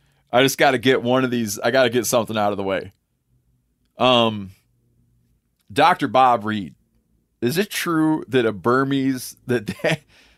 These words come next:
is this really, they, they found a Burmese python that had the remains of three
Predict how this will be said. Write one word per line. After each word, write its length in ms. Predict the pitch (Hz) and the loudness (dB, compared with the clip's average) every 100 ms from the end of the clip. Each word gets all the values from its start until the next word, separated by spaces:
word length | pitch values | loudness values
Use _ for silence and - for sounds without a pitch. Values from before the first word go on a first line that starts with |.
| _ _ _ _ _ _ _ _ | _ _ _ _ _ _ _ _
is 80 | - | -4
this 160 | 370 - | -2 -2
really, 220 | 254 - | -2 0
they, 140 | 147 143 - | 0 -2 0
they 140 | 151 | 0
found 280 | 165 185 180 | 4 4 4
a 60 | 147 | 2
Burmese 480 | 107 156 156 151 - | 2 2 2 -2 0
python 680 | 143 127 131 147 139 147 143 _ _ _ _ _ _ _ _ _ _ _ _ _ _ | 2 2 4 2 2 0 -8 _ _ _ _ _ _ _ _ _ _ _ _ _ _
that 180 | 135 113 | -2 0
had 400 | 120 139 135 120 | 2 4 2 2
the 80 | 127 | 2
remains 640 | 127 120 135 147 151 143 | 2 2 2 2 0 0
of 160 | 127 117 | -2 -4
three 760 | - 131 117 139 151 151 160 | -8 -6 0 0 0 -2 -8